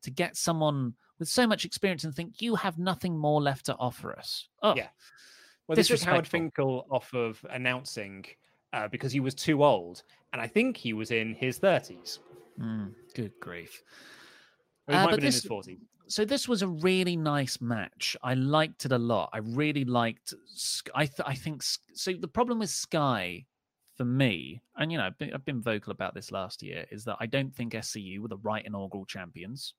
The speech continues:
Speaker 1: I think we can all agree that now, that I was right. Uh, who, who, it's like, I, I forget. I forget they were ever the, the champs.
Speaker 2: Yeah.
Speaker 1: Um, and also with Scorpio Sky,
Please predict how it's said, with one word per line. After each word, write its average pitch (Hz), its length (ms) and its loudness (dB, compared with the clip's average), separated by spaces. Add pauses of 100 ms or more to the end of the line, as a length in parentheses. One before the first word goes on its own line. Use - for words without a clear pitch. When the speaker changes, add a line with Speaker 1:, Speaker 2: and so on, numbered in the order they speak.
Speaker 1:
I 113 60 -2
think 123 200 -8
we 120 80 -6
can 131 120 2
all 120 140 2
agree 107 260 -6
that 98 200 -10
now, 110 280 -10
that 151 120 6
I 120 120 4
was 120 220 -2
right. 107 340 -4 (400)
Uh, 120 120 0
who, 170 200 -2
who, 180 220 2 (240)
it's 220 120 -2
like, 254 220 2
I, 196 120 0 (140)
I 190 80 2
forget. 214 420 -2 (200)
I 175 80 -4
forget - 420 -2
they 175 140 2
were 170 160 4
ever 180 460 6 (420)
the, 202 80 -2 (180)
the 208 60 -2
champs. - 560 -6 (380)
Speaker 2:
Yeah. 131 240 4
Speaker 1:
Um, 151 160 -2 (300)
and 214 100 0
also 226 480 -2
with 208 120 -2
Scorpio 220 460 -4
Sky, 131 580 -4